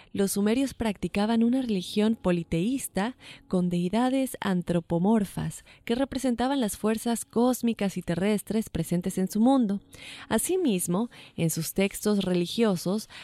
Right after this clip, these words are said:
resulta fundamental el concepto sumerio del Me, que quiere decir básicamente decreto preordenado inmutable de los dioses o fuerza impersonal que fundamenta las instituciones sociales,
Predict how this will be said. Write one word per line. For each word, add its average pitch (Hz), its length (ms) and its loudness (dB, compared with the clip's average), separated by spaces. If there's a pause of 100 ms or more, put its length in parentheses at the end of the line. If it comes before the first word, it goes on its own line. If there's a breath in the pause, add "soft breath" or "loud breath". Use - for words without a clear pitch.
resulta 226 540 2
fundamental 180 840 0
el 202 180 0
concepto 277 540 2
sumerio 214 600 2
del 175 460 0
Me, 196 680 6
que 165 140 -2
quiere 226 260 2
decir 196 480 2
básicamente 170 880 0
decreto 202 540 2
preordenado 202 1000 2
inmutable 254 680 0
de 220 80 0
los 175 160 0
dioses 190 420 0
o 175 100 -4
fuerza 190 440 0
impersonal 165 800 0 (440 loud breath)
que 240 100 4
fundamenta 262 440 2
las 311 200 0
instituciones 202 640 2
sociales, 160 640 -2